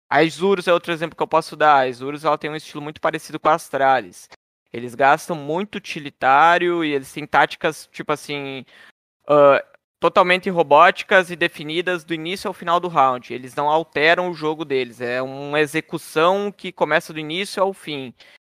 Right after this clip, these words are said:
Então você, jogando contra esses estilos, tem modos de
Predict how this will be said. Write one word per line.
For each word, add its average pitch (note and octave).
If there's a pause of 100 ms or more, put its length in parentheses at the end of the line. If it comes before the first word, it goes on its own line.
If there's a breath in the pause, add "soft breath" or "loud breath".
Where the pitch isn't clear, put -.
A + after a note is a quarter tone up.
(220)
Então C3+
você, D#3+ (680)
jogando D#3
contra E3+
esses D#3
estilos, D3+
tem C3+ (160)
modos E3+
de D#3+